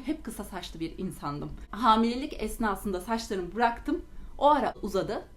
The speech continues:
O arada da YouTube'a başladım. Oğlum altı aylık mıydı, yedi aylık mıydı? Yani saçlarımı o zaman kesmemiştim. Sonrasında zaten saç kesmeye başlamıştım.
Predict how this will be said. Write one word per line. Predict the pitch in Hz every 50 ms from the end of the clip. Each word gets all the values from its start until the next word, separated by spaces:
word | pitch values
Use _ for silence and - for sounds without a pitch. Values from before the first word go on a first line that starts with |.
| - - - - - - - - - - -
O | 277 320
arada | 320 294 277 240 214 285 -
da | 370 311
YouTube'a | 240 220 240 233 294 254 294 285
başladım. | 226 202 - - - 185 165 175 - -
Oğlum | 247 285 254 233 233 285 311 311 - - - - - - -
altı | - 226 226 226 226 - 330
aylık | 294 233 214 214
mıydı, | 226 226 220 226
yedi | 285 254 208 226 226 262
aylık | 240 208 185 156 151 -
mıydı? | - 165 175 180 202 277 - - - - - -
Yani | - 254 254 240
saçlarımı | 226 233 - 262 254 - - 262 247 302 330 -
o | - 285
zaman | 269 262 285 359 349
kesmemiştim. | - - 320 277 - - 180 147 143 147 - - - - - - - - - -
Sonrasında | - - 370 370 359 339 339 269 262 269 285
zaten | 285 269 226 233 285 294
saç | 311 - - 330 330 330 -
kesmeye | - 254 - - 240 240 254 339 247
başlamıştım. | 208 208 - - 220 214 233 226 - - - -